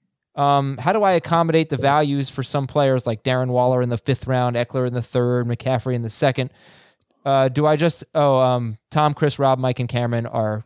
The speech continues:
Bucks players. Thank you, Ben Traeger. So, yeah, he wants to go from standard format to a auction slash fab, or sorry, salary cap slash fab. But you've got these keeper values. Is there any way to translate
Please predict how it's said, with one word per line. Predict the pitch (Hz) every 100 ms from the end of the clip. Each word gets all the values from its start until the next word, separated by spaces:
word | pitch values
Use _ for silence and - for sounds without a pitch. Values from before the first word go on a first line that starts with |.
| -
Bucks | 123 -
players. | - 123 113 127
Thank | 123 -
you, |
Ben | -
Traeger. | 127 - - - - - -
So, | - 190 196
yeah, | 220
he | 190
wants | 208 220 208
to | 202
go | 202 196
from | 190 175 151 117 135 _ _ _ _ _ _ _ _
standard | - - 139 143 143 131
format | 139 139 139 143 -
to | 143 139
a | 135 131 127 131
auction | 127 127 - 131
slash | - 127 120
fab, | - 120 120
or |
sorry, | 107 107 98
salary | - 113 113
cap | - 113 -
slash | 117 107 -
fab. | 110 110 - - _ _
But | - 147
you've | 131
got | 160 156
these | 135
keeper | - 175 123
values. | 117 107 107
Is | 110
there | 117
any | 143 151
way | 139 139
to | 127
translate | - 143 135 131 123 117 120